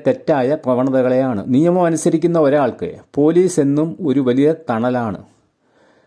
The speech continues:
ഒരാപത്ത് വരുമ്പോൾ നമ്മൾ ആദ്യം വിളിക്കുന്നത് നൂറ്റി പന്ത്രണ്ട് എന്ന നമ്പറിലല്ലേ? അവിടെ മറുപടി പറയുന്ന ആ ശബ്ദമാണ് നമ്മുടെ ഏറ്റവും വലിയ സുരക്ഷ.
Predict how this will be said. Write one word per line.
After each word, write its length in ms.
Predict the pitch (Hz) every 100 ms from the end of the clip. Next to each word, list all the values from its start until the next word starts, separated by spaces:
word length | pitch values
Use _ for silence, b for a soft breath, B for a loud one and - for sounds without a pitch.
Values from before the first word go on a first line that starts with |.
| _ -
ഒരാപത്ത് 480 | 175 170 180 202
വരുമ്പോൾ 340 | 208 180 175 180
നമ്മൾ 300 | 160 156 165
ആദ്യം 380 | 151 156 165 180
വിളിക്കുന്നത് 680 | 156 143 147 143 143 156 -
നൂറ്റി 300 | 127 151 170
പന്ത്രണ്ട് 460 | 175 156 156 156
എന്ന 240 | 143 147 147
നമ്പറിലല്ലേ? 680 | 127 123 120 131 123 110 95 - 123
അവിടെ 400 | 120 127 147 156
മറുപടി 440 | 147 135 147 170
പറയുന്ന 380 | 170 151 151 147
ആ 180 | 135 147
ശബ്ദമാണ് 720 | 156 127 135 156 135 120 131 -
നമ്മുടെ 480 | 151 117 117 131 131
ഏറ്റവും 520 | 131 120 120 143 151
വലിയ 240 | 110 113 135
സുരക്ഷ. 420 | 156 139 131